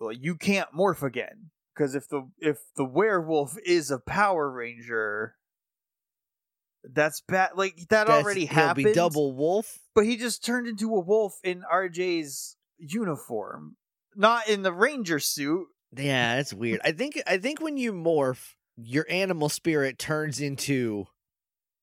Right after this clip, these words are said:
Speaker 2: your,
Speaker 1: Okay.
Speaker 2: your morph, oh, your morph suit.
Speaker 1: Yeah, I can accept that.
Speaker 2: So if you morph and it's not a suit, it's just werewolf.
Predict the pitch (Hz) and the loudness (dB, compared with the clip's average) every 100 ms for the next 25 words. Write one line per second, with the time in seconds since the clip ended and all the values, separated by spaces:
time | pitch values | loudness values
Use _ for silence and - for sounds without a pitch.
0 | _ _ _ _ _ - 127 151 - 117 | _ _ _ _ _ 0 4 4 0 -6
1 | 92 98 _ 127 135 123 104 - - _ | -6 -10 _ -4 -2 -2 -6 -16 -20 _
2 | _ 147 135 123 - _ _ _ 117 92 | _ -4 0 0 -2 _ _ _ -6 -6
3 | 101 123 135 131 117 - - - _ 147 | -4 -2 2 0 0 -8 -10 -16 _ -2
4 | 151 92 123 214 220 107 - - - 80 | 0 2 0 -2 -4 -6 -12 -12 -10 -10
5 | - _ _ - 160 160 135 151 160 160 | -12 _ _ -2 2 2 0 -4 -2 0
6 | 147 147 160 196 190 147 - - - 147 | -2 -4 -2 2 2 0 -6 -12 -4 -2
7 | 135 120 156 147 131 - 202 185 139 151 | -2 -2 0 0 0 -2 0 0 0 -2
8 | - 160 131 117 160 180 139 127 120 - | 2 0 0 2 2 4 2 0 0 -4
9 | - | -16